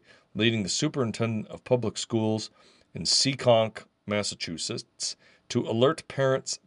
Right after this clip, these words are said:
to the danger on the local police department website. Huh. Yeah, I had not heard about that. Hallucinations.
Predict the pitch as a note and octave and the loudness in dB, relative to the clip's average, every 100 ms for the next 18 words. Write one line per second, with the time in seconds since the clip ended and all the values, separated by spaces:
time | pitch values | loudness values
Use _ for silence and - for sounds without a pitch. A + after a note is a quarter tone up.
0 | - F#2+ F2+ C3 F3+ A#2 D#2+ - _ _ | -8 -6 4 6 6 2 -6 -14 _ _
1 | - G2+ F#2 G#2 G#2 G2+ - F#2+ E2+ F2+ | -6 -4 -2 -2 -2 -6 -6 -4 -4 -8
2 | - C#2+ F2 - - D#2 E2+ E2 - D2+ | -10 -12 -12 -18 -18 -6 -4 -2 -4 -6
3 | - - _ _ _ _ _ _ _ _ | -10 -18 _ _ _ _ _ _ _ _
4 | _ _ _ _ _ - - _ - - | _ _ _ _ _ -20 -20 _ -2 4
5 | G#2 D#2+ _ _ _ _ _ _ _ _ | 4 4 _ _ _ _ _ _ _ _
6 | - F2 C3 D3+ B2+ B2+ A#2+ G#2 G#2+ A2 | -14 -8 -4 -2 -2 -2 -6 -4 0 2
7 | A2 B2+ E2+ D2+ E2 D#2 - _ _ _ | 2 0 0 -4 -6 -6 -10 _ _ _
8 | _ _ _ _ _ _ _ _ _ _ | _ _ _ _ _ _ _ _ _ _
9 | _ _ - - _ _ _ _ - - | _ _ -20 -20 _ _ _ _ -20 -20
10 | _ - G#2+ B2 B2 A2+ G2+ G#2 - C3+ | _ -2 4 4 4 2 2 2 -6 -12
11 | - | -14